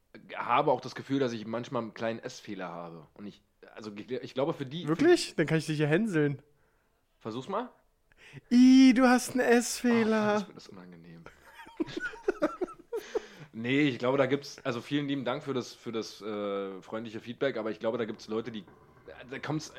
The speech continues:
Speaker 1: nicht nur auf die Stimme, glaub ich, an, da kommt's auch auf die Aussprache an, da kommt's auf die richtige Betonung an. Also ich würd's gerne mal probieren, aber das, da gibt's bestimmt noch ganz, ganz viele andere, die genauso geil oder mindestens tausendmal geiler sind.
Speaker 2: Ja, vielleicht solltest du es trotzdem mal verfolgen, irgendwie mit Sprechtraining für tausend Euro oder
Speaker 1: Ja.
Speaker 2: so.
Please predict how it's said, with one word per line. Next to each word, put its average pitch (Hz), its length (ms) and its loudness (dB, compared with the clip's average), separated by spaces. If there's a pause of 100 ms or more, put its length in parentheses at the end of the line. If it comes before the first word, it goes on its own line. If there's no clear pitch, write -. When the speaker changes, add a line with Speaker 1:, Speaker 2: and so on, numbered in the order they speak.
Speaker 1:
nicht 156 260 -2
nur 165 220 6
auf 139 100 0
die 139 140 -8
Stimme, 165 300 0
glaub 160 180 2
ich, 156 160 -2
an, 147 80 -4
da 143 80 -2
kommt's 139 280 -6
auch 127 120 -8
auf 123 120 -4
die - 140 -8
Aussprache 113 680 -4
an, 107 280 -8 (640)
da 107 120 -12
kommt's 127 240 -6
auf 127 100 -8
die 123 120 -6
richtige 120 300 -4
Betonung 117 500 -6
an. 110 180 -8
Also 110 100 -10
ich 107 140 -10
würd's 139 160 -6
gerne 131 180 2
mal 143 120 2
probieren, 135 420 -2
aber 101 300 -6
das, 95 260 -14
da 98 100 -10
gibt's 95 240 -14
bestimmt 113 340 -14 (200)
noch - 260 -14
ganz, 123 240 -6
ganz 110 220 -10
viele 107 200 -8
andere, 101 300 -8
die 98 120 -14
genauso 95 380 -10
geil 92 280 -8
oder 92 160 -8
mindestens 104 800 -14 (200)
tausendmal 92 460 -10
geiler 87 300 -12
sind. - 200 -14 (300)
Speaker 2:
Ja, 135 140 -2
vielleicht 175 200 2
solltest 202 220 4
du 185 60 -4
es 165 40 -8
trotzdem 165 240 -2
mal 151 100 0
verfolgen, 139 360 -2
irgendwie 127 180 -4
mit 127 120 -6
Sprechtraining 143 720 -2
für 135 160 -6
tausend 135 320 -2
Euro 127 420 -2
oder 123 120 -2
Speaker 1:
Ja. 113 120 2
Speaker 2:
so. 123 220 -4